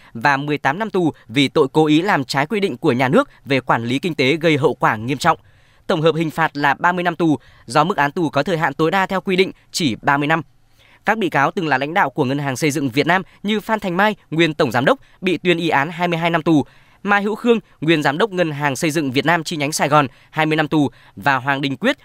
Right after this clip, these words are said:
nguyên Phó Giám đốc Ngân hàng Xây dựng chi nhánh Lam Giang, mười chín năm tù, cùng hai tội danh nói trên.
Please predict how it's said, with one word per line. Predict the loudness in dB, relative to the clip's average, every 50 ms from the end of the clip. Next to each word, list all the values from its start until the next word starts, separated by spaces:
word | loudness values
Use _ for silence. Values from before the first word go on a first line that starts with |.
| _ _ -2
nguyên | 2 2 2 2 2
Phó | 0 0 2 2
Giám | 2 2 2
đốc | 0 0
Ngân | 0 0 -2 0
hàng | -2 -2 -2
Xây | 0 0 0
dựng | 0 0 0 -2
chi | -2 -2 0
nhánh | 0 0 0 0
Lam | 0 0 0
Giang, | 2 0 0 -2 -4 _ _ _ -4
mười | -2 -2 -2
chín | -2 -4 -4 -4
năm | -4 -2
tù, | 0 2 2 2 0 -4 -10 _ 0
cùng | 0 2 2 0
hai | 0 -2 -2 0
tội | 0 0 0
danh | 0 2 2
nói | 2 0 2
trên. | 2 2 0